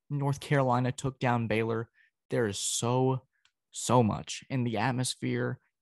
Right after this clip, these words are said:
the hustle, just the overall aspect of this part of college basketball is what makes it so much fun, is that anything could literally happen. And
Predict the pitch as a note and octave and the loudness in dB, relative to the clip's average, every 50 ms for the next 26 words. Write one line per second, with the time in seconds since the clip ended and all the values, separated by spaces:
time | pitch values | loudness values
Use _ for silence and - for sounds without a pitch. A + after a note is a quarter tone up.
0 | _ - - - - - - A2+ A#2 - - C3 B2 A#2+ A#2 B2 - A2+ A2+ - | _ -10 -10 -10 -8 -4 -6 -4 -4 -2 -4 -4 -4 -4 -6 -10 -12 -12 -12 -10
1 | - - - - - C#3+ D#3+ D#3+ D#3 D3+ C3+ - - - - G2+ G2+ - - - | -12 -14 -10 -6 -4 -2 -2 0 0 2 2 0 0 -2 -6 -6 -6 -6 -4 -4
2 | A#2+ A#2+ - B2+ A2+ A2+ A2 G#2+ - - - A#2 A2 A2 G#2 - - - G2 G2+ | -4 -2 -2 -4 -4 -2 -4 -6 -6 -4 -2 -2 0 0 -2 -4 -2 -4 -2 -2
3 | G2+ G#2+ - F#2 F#2 G2 - - - C3 B2+ B2+ B2+ C3 C3 _ _ _ _ _ | -2 -4 -2 -2 -2 -2 -2 -6 -6 -2 0 0 2 0 -2 _ _ _ _ _
4 | _ _ _ - C#3+ C3 A#2 B2 B2+ A#2+ - A2+ G2+ G#2+ A2+ - - - - - | _ _ _ -6 -6 -4 -2 0 -2 -2 -2 -2 -4 -4 -4 -6 -10 -10 -8 -4
5 | - C3 A#2+ A2+ G#2 - - - - G#2 F#2+ G#2 A#2 B2+ - A#2+ - - G2+ - | -4 -2 -2 -2 -4 -8 -10 -8 -6 -4 -4 -4 -4 -4 -6 -6 -6 -6 -6 -8
6 | _ _ - A#2+ B2 C3 C3+ - C#3+ B2+ - - A#2 - - A2+ A#2 G#2+ A2 G2+ | _ _ -6 -4 -2 -2 -2 -2 -2 -4 -2 -4 -6 -4 -2 -2 0 0 0 -2
7 | G#2+ G#2+ G#2+ F2 E2+ - - - - - _ _ _ _ _ _ _ _ - B2 | -2 -4 -4 -6 -8 -8 -10 -12 -12 -12 _ _ _ _ _ _ _ _ -6 -4
8 | B2 A#2+ A2 G2+ | -2 -2 -2 -4